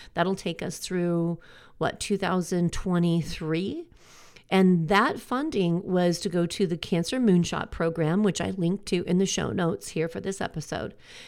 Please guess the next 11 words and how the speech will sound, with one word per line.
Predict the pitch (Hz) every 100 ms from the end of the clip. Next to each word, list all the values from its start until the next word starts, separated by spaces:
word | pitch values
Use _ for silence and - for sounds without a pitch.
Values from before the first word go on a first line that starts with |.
| -
And | 190 190
that's | 277 320
a |
program | - - 427 - 262
whose | 214 190
goal | - 180 180 196
is | 165 -
to | 180
make | 160 -
more | 160 160 160
therapies | 208 233 220 226 226 214